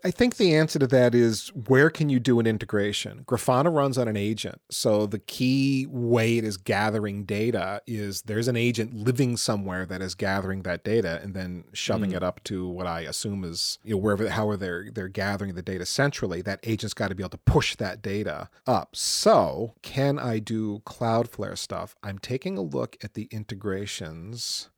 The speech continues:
Speaker 2: Right. They would need to have some sort of pull model for that data through an A P I, because Cloudflare is gonna let you install the Grafana <laughs> agent on their servers. So I gotta imagine they have some type of integration with a lot of different things that don't allow you to install an agent.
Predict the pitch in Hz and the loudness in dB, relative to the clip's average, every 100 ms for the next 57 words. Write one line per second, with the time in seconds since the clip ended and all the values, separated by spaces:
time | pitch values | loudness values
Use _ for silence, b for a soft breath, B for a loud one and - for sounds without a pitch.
0 | _ - 95 85 135 165 123 120 - 120 | _ -4 -4 4 6 6 4 0 0 -2
1 | 95 95 87 110 101 101 87 - 123 104 | 4 2 2 -6 -2 -2 -4 2 4 4
2 | 87 85 85 82 101 92 92 87 92 85 | 2 2 -2 -4 -2 2 0 0 -4 -4
3 | 78 101 90 90 85 98 90 80 73 - | -6 -8 -4 -6 -4 0 2 0 -4 -8
4 | 90 - 110 104 101 92 90 85 92 82 | -10 0 2 2 2 0 -2 -4 -6 -4
5 | 85 - 90 85 98 - - 92 90 85 | -6 -4 -6 -6 -8 -8 0 2 2 0
6 | 92 101 - 104 95 90 110 107 120 104 | -2 -4 0 0 0 -4 -4 -2 -2 -4
7 | - 113 101 98 92 85 - 98 87 80 | -2 -2 2 2 0 -2 0 0 0 -4
8 | 85 - b b b - 82 76 - 220 | -8 -10 b b b -4 -4 -6 -6 2
9 | 220 165 120 113 110 104 92 90 87 - | 6 6 8 6 6 2 0 -2 -4 -2
10 | 147 127 110 101 90 120 104 98 98 98 | 0 4 2 2 -4 -4 -2 0 -2 -2
11 | 90 85 87 _ 92 87 85 - - - | -6 -8 -14 _ -6 -4 -6 -12 -20 -6
12 | 101 107 123 98 90 92 - 87 90 - | 4 6 6 4 -2 -6 -6 -8 -8 -6
13 | 87 - 90 87 87 80 82 82 - 87 | -6 -4 -8 -8 -12 -10 -12 -12 -14 -12
14 | - 85 82 - 90 85 - - | -8 -8 -10 -14 -14 -14 -16 -20